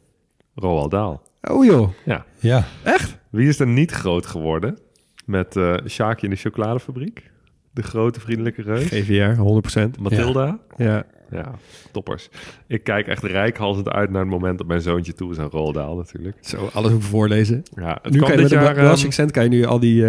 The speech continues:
Speaker 2: eh, al die boeken gaan voorlezen.
Speaker 1: Ja.
Speaker 2: <laughs>
Speaker 1: Nou,
Speaker 2: De grote
Speaker 1: ik, ik,
Speaker 2: vriendelijke
Speaker 1: ik nog
Speaker 2: reus.
Speaker 1: niet. <laughs> Ehm, dit jaar kwam zijn werk ook weer in het nieuws. Ik weet niet of, eh,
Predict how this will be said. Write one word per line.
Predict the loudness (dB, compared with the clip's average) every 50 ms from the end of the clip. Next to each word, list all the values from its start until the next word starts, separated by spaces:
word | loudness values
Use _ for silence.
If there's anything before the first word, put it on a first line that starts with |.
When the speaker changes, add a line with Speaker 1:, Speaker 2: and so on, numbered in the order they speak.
| 4 4
Speaker 2:
eh, | 4 4
al | 4
die | 4 4
boeken | 2 2 2 2
gaan | 2 2
voorlezen. | 2 0 0 0 0 -2 -4 -4 -6 -6 -6 -2
Speaker 1:
Ja. | -2 0 0
Speaker 2:
<laughs> | 0 -2 -2 0 2 2 2 2 2 0 0 2 2
Speaker 1:
Nou, | 2
Speaker 2:
De | 4
grote | 6 6 6 4 4
Speaker 1:
ik, | 4
ik, | 2 4
Speaker 2:
vriendelijke | 4 4 4 4 2 2 2 2 2 2
Speaker 1:
ik | 4
nog | 4 4
Speaker 2:
reus. | 4 4 2
Speaker 1:
niet. | 2 0 -2 -2 -6 -8 -2 0 0 2
<laughs> | 4 2 2 4 2 0 0 0 -2 -4 -6 -6 -8 -6 -4 -4 -2 -4 -4 -4 -6 -8 -10 -14 -8 -4
Ehm, | -2 0 0 2 0 0 -2 -4 -8 -8
dit | -6 -2 -2 0 2
jaar | 2 2 2 0 -2
kwam | -2 -4 -2 0
zijn | 0 0 2
werk | 2 2 0 0 0 -2
ook | -2 -2
weer | -2 -2
in | 0 -2
het | -2 0
nieuws. | 0 0 0 0 -2 -6 -10 -14
Ik | _
weet | -4 -4 -2 -2
niet | -4
of, | -6 -6 -8
eh, | -8